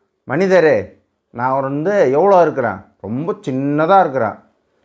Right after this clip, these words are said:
நான் உன்னை கடிச்சதுக்கு ஓங்கி அடிக்கிறியே, என்னை கொன்னுட பார்க்குறியே. இப்போ உன் கையை வந்து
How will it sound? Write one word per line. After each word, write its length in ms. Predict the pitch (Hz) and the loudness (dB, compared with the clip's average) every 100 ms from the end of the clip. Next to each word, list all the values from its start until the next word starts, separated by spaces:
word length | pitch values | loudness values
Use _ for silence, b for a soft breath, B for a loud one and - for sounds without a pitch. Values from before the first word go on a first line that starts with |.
| _ | _
நான் 300 | - 123 165 | -2 2 2
உன்னை 180 | 175 175 | 2 -2
கடிச்சதுக்கு 460 | 160 165 190 196 | 0 -2 -2 -4
ஓங்கி 380 | 165 160 190 170 | -2 0 0 2
அடிக்கிறியே, 1000 | 151 151 160 156 131 123 139 180 170 107 - _ | 0 0 -2 -2 0 2 4 4 0 -4 -10 _
என்னை 200 | - 123 | -10 -8
கொன்னுட 360 | 131 143 185 185 | -4 -4 0 0
பார்க்குறியே. 1000 | 147 135 127 120 117 127 165 165 113 101 _ _ _ | 0 -2 -2 -2 0 2 2 2 -2 -8 _ _ _
இப்போ 300 | - - 143 | -8 -2 0
உன் 200 | 143 143 | 0 0
கையை 300 | 151 175 202 | 0 0 2
வந்து 580 | 180 165 208 196 123 | 0 0 -2 0 -2